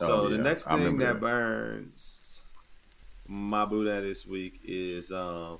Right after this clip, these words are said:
Speaker 2: the fact that Michael Jordan's son be on that bullshit, boy.
Speaker 1: Man, I, I don't wanna think he's saying all that stupid shit he's
Speaker 2: Can't,
Speaker 1: saying.
Speaker 2: huh?
Speaker 1: I don't want,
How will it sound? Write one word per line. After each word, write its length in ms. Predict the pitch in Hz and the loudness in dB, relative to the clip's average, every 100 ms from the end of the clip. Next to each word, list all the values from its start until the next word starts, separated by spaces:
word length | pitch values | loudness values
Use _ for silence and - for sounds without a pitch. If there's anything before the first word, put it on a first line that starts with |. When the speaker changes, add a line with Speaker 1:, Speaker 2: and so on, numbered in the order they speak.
| - - - - - | -14 -18 -20 -20 -16
Speaker 2:
the 60 | - | -6
fact 220 | 170 208 | 0 2
that 80 | 147 | 4
Michael 320 | 120 135 139 113 | 4 4 2 0
Jordan's 500 | 98 127 117 104 95 | 2 2 2 -2 -2
son 380 | 107 117 120 113 - - - - - - | -2 -2 -4 -8 -14 -14 -16 -18 -14 -4
be 140 | 101 | 0
on 140 | 104 101 | 2 0
that 280 | 90 80 | -2 -4
bullshit, 880 | - 104 107 92 - - 82 87 - | -2 0 2 0 -6 -8 -8 -10 -8
boy. 440 | 87 120 143 165 156 - - - - | -2 0 0 -2 -8 -10 -14 -12 -2
Speaker 1:
Man, 140 | 160 | 2
I, 160 | 131 - - | 4 4 6
I 80 | |
don't 180 | - 160 | 8 10
wanna 200 | 135 120 | 12 12
think 140 | 120 107 | 10 8
he's 180 | 110 | 6
saying 280 | - 101 92 | 8 8 10
all 160 | 90 85 | 10 10
that 120 | 82 80 | 8 6
stupid 300 | - 78 80 | 2 2 2
shit 160 | - | 4
he's 220 | 165 117 | 4 4
Speaker 2:
Can't, 100 | 87 185 | 2 4
Speaker 1:
saying. 0 | |
Speaker 2:
huh? 280 | 240 427 370 | 6 6 6
Speaker 1:
I 140 | 190 | 10
don't 140 | 170 120 | 12 12
want, 180 | 110 | 12